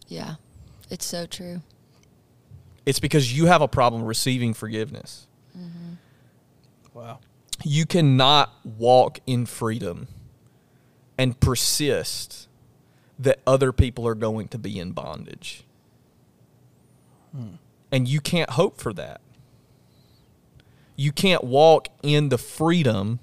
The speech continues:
Speaker 2: that God has for you,
Speaker 3: Hoping that somebody else doesn't.
Speaker 2: hoping that someone else struggles through their issues.
Speaker 1: Yeah.
Speaker 2: You can't.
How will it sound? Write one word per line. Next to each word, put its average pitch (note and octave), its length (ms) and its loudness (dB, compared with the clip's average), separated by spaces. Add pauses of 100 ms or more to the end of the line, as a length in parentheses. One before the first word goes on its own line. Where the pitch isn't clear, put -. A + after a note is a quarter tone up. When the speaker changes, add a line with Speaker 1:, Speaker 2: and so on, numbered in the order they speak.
(960)
Speaker 2:
that B2 460 -2
God C#3+ 640 4
has C3+ 480 0
for A#2 160 -8
you, F2+ 460 -12 (580)
Speaker 3:
Hoping C3 320 -8
that B2+ 100 -10
somebody A#2+ 460 -6
else A#2+ 180 -10
doesn't. A2 440 -14
Speaker 2:
hoping E3 520 6
that C#3 160 0
someone C#3 460 2
else B2+ 500 0
struggles C#3 720 -4
through A#2+ 240 -8
their G2+ 180 -8
issues. - 580 -16 (180)
Speaker 1:
Yeah. F3 220 -16 (180)
Speaker 2:
You C#3 140 0
can't. - 720 -4